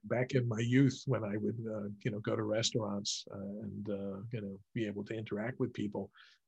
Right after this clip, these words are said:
you'd look around and, and you'd see, you know, married couples would, you know, be texting and reading news as they were having their dinner. You know, so we spend so much time, uh, in front of computers and, and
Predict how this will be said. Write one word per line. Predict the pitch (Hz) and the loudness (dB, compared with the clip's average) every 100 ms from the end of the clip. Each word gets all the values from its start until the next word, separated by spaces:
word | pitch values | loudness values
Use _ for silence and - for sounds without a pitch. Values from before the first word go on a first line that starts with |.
| - | -2
you'd | 147 139 | 2 6
look | 143 135 | 6 4
around | 120 143 170 120 | 2 4 4 2
and, | 113 120 | 0 -2
and | 113 113 | -2 0
you'd | 117 | 0
see, | - 113 113 107 185 | 2 4 2 0 -4
you | 107 | -4
know, | 101 101 | -6 -2
married | 120 127 120 113 | 2 6 4 4
couples | 131 139 113 - | 2 2 0 0
would, | 123 107 107 - - _ 120 | 0 -2 -4 -16 -20 _ -2
you | |
know, | 110 | 0
be | 117 | 0
texting | 113 - 170 - 131 110 | 0 0 2 2 2 0
and | 107 117 120 | -2 -2 0
reading | 110 120 113 | 2 2 2
news | 120 156 147 110 | 4 6 6 6
as | 107 104 | 4 2
they | 110 | 2
were | 110 110 | 2 2
having | 113 117 | 2 0
their | 113 | 0
dinner. | 110 160 139 - - - _ | 2 2 0 -4 -20 -20 _
You | 131 | 2
know, | |
so | 113 139 117 110 _ _ _ | 6 6 6 4 _ _ _
we | 135 127 | 4 6
spend | - 147 139 | 6 4 4
so | 123 147 165 | 6 4 6
much | 170 - - - | 4 2 -4 -4
time, | 151 143 117 113 107 - _ _ - | 0 2 2 0 -2 -6 _ _ -10
uh, | 113 107 104 - 90 139 127 - 147 | -8 -6 -8 -8 -8 -4 -4 -4 -6
in | 127 117 | -4 0
front | - 143 | 4 4
of | 120 | 4
computers | 113 - 170 151 110 101 | -2 0 4 6 4 2
and, | 104 104 - | -2 -6 -6
and | 110 101 | -4 -4